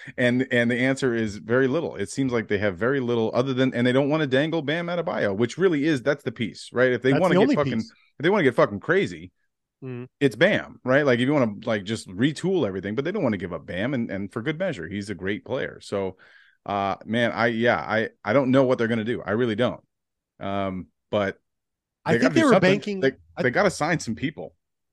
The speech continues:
Speaker 2: I, I think they were also in the back of their mind thinking, "Oh shit, they, they, they, they read the, the Giannis stuff and be like, 'Oh, dude, well, we'll, we'll go after Giannis too. Once we get Dame
Speaker 1: Whoa.
Speaker 2: here, we're
Speaker 1: Whoa.
Speaker 2: gonna go after and get Giannis.'" And then
Speaker 1: The
Speaker 2: what
Speaker 1: Knicks,
Speaker 2: happens
Speaker 1: everyone was bummed out. It, that w-,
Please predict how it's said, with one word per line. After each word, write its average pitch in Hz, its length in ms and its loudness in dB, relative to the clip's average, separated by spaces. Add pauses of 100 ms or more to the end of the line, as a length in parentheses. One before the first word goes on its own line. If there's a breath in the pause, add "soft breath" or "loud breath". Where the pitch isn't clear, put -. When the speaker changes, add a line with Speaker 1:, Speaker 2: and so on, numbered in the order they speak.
(160)
Speaker 2:
I, 156 80 -14 (120)
I 160 100 0
think 214 260 -2
they 233 100 2
were 185 160 6
also 165 400 2
in 156 80 0
the 151 80 -2
back 147 240 0
of 143 60 -8
their 135 80 -2
mind 135 400 -2
thinking, 131 280 -4
"Oh 127 160 -2
shit, 175 320 -4
they, 120 220 -4
they, 120 240 -2
they, 120 160 -2 (240)
they 120 120 -4
read 135 520 -2 (460)
the, 131 200 2
the 123 180 -2
Giannis 143 380 2
stuff 175 460 0
and 131 120 -6
be 135 80 -2
like, 127 220 2
'Oh, 170 140 0
dude, 147 200 0
well, 110 140 -4
we'll, 120 200 -6 (120)
we'll 139 140 -2
go 98 280 -10
after 117 200 -6
Giannis 170 460 0
too. 233 200 -2
Once 113 240 -6
we 143 100 -4
get 139 220 -6
Dame 196 260 -2
Speaker 1:
Whoa. 143 100 4
Speaker 2:
here, 123 240 -2 (240 soft breath)
we're 156 120 2
Speaker 1:
Whoa. 254 60 4
Speaker 2:
gonna 175 120 4
go 127 240 2
after 143 280 -2
and 160 100 -6
get 165 200 -4
Giannis.'" 190 420 -4
And 135 100 -6
then 180 100 0
Speaker 1:
The 135 60 6
Speaker 2:
what 131 100 4
Speaker 1:
Knicks, 143 120 6 (120)
Speaker 2:
happens 143 60 2
Speaker 1:
everyone 190 360 4
was 131 120 0
bummed 123 320 2
out. 113 320 -2
It, 131 200 -2
that 139 180 2
w-, 131 220 -4